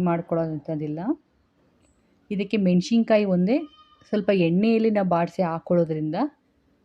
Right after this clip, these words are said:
ಸ್ವಲ್ಪ ಖಾರ ಹೊಡೆಯೋದು ಕಡಿಮೆ ಆಗುತ್ತೆ ಅನ್ನೋದಕ್ಕೋಸ್ಕರ ನಾನಿಲ್ಲಿ ಮೆಣಸಿನ್ಕಾಯಿಯನ್ನು ಮಾತ್ರ ತಗೊಂಡು ಚೆನ್ನಾಗಿ ಬಾಡಿಸ್ಕೊಂಡು ಒಂದು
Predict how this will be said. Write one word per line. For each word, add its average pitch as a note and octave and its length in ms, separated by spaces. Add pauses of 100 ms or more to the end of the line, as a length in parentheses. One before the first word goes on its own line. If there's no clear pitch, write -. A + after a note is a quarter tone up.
(160)
ಸ್ವಲ್ಪ A3 200 (240)
ಖಾರ G3 220 (300)
ಹೊಡೆಯೋದು F#3+ 400 (240)
ಕಡಿಮೆ F3+ 320
ಆಗುತ್ತೆ E3+ 320
ಅನ್ನೋದಕ್ಕೋಸ್ಕರ E3+ 600 (560)
ನಾನಿಲ್ಲಿ F3+ 360 (400)
ಮೆಣಸಿನ್ಕಾಯಿಯನ್ನು F3 840 (580)
ಮಾತ್ರ A3 240 (120)
ತಗೊಂಡು E3+ 360 (160)
ಚೆನ್ನಾಗಿ E3+ 300 (100)
ಬಾಡಿಸ್ಕೊಂಡು D#3+ 580 (500)
ಒಂದು F3+ 160